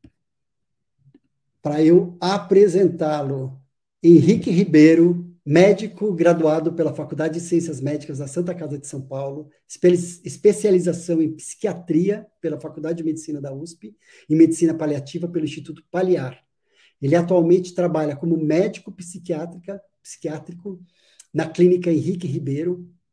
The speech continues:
no Hospital Sírio-Libanês e no Núcleo de Cuidados Paliativos do Hospital das Clínicas da Faculdade de Medicina da usp. Henrique, seja muito bem-vindo, que alegria ter você aqui com a gente no Infinito, no festival.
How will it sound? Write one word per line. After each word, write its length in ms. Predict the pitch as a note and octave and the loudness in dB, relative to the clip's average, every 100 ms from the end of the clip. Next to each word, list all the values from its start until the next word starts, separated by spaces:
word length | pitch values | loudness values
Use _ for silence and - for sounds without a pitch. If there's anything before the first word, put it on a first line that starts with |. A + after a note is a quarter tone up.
| - | -4
no 80 | E3 | -4
Hospital 560 | F3 F3 E3+ E3+ F3+ | -4 -8 -8 -4 -4
Sírio-Libanês 1040 | F3+ - A3 A3 F#3 D#3 D3+ E3 F3 - _ - | -6 -10 -8 -4 -2 -2 -2 -4 -4 -12 _ -4
e 80 | |
no 140 | F#3 G3 | -2 0
Núcleo 400 | F3+ G3+ - G3+ | -2 -2 -6 -12
de 100 | F3 | -12
Cuidados 360 | F#3 D#3+ D3+ | -8 -8 -8
Paliativos 400 | D#3+ D3 C3+ E3 | -10 -12 -12 -12
do 60 | E3 | -12
Hospital 340 | E3+ - D#3+ | -12 -12 -10
das 160 | D#3 C#3 | -10 -12
Clínicas 420 | - D#3 E3+ E3 | -6 -4 -4 -8
da 100 | D3 | -12
Faculdade 420 | C3+ D3+ D3 D3 | -14 -16 -12 -12
de 60 | C#3+ | -8
Medicina 380 | D3 C#3 D3+ D3 | -10 -10 -12 -10
da 100 | D#3 | -10
usp. 380 | B2 - _ _ _ _ _ _ - | -12 -18 _ _ _ _ _ _ -2
Henrique, 720 | G3 F3 A3+ - F#3+ D3 C3 - _ _ _ _ | 4 6 6 2 2 4 2 -8 _ _ _ _
seja 460 | _ - F#3+ F3+ F3+ | _ -2 2 4 4
muito 260 | F3+ G3+ F#3 | 4 2 4
bem-vindo, 520 | F3+ F3 D3 F#3 D3 | 6 6 6 2 2
que 100 | F3 | 0
alegria 320 | E3 D#3+ E3 | 0 2 2
ter 140 | E3+ | 0
você 340 | D#3 C#3+ E3+ D#3 | -4 -4 -4 -6
aqui 300 | C#3 E3 D#3 | -4 -6 -6
com 100 | D3+ | -8
a 60 | |
gente 360 | C3+ D#3+ - E3 | -6 -6 -6 -6
no 400 | D3+ D3+ C#3 C3+ _ - | -8 -8 -10 -14 _ -4
Infinito, 800 | F3+ - F3+ E3 D#3 D#3 B2+ A#2 _ _ - | -4 0 2 4 2 -4 -10 -12 _ _ -12
no 140 | C#3+ | -10
festival. 720 | - E3+ - C#3+ C#3+ A#2+ A#2+ | -10 -12 -8 -8 -6 -8 -12